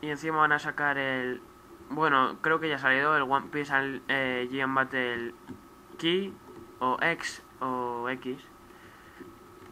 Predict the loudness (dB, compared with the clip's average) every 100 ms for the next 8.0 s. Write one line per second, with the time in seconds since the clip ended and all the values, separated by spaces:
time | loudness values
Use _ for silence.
0 | -8 -2 0 0 -2 -2 2 2 2 0
1 | 0 2 0 0 -6 -8 -18 -6 -2 2
2 | 4 2 0 -6 -4 -2 2 2 2 0
3 | 0 4 4 2 2 2 2 -2 -4 -6
4 | -4 0 0 0 -2 -2 -2 -2 -4 -6
5 | -4 -6 -6 -10 -20 -20 -20 -20 -20 -10
6 | -2 4 6 4 2 0 2 2 4 0
7 | 2 2 2 2 0 0 0 -2 -4 -6